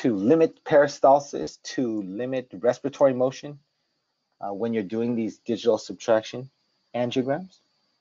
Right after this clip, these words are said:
And then different catheters can be used. Uh, the author of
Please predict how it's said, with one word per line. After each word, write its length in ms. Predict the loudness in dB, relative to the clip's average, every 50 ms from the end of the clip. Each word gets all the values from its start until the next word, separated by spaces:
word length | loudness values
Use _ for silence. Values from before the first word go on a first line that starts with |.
| _ _ _ _ _ _ _ _ _ _ _ _ _ _ _ _ _ _ -20 -20 -18 -6 -2
And 100 | 2 2
then 140 | 4 4
different 300 | 4 2 2 2 2 0
catheters 640 | 2 2 2 2 0 _ _ -6 -2 0 0 0 0
can 100 | -2 -4
be 80 | -2 0
used. 320 | -2 -2 -2 -4 -10 _ -16 -16 -16 -18 _ _ _ _ _ -6
Uh, 340 | -4 -2 0 0 0 0 -2 -6 _ _ _ _ _ _ -4
the 100 | 2 4
author 220 | 4 4 4 2
of 100 | -2 -2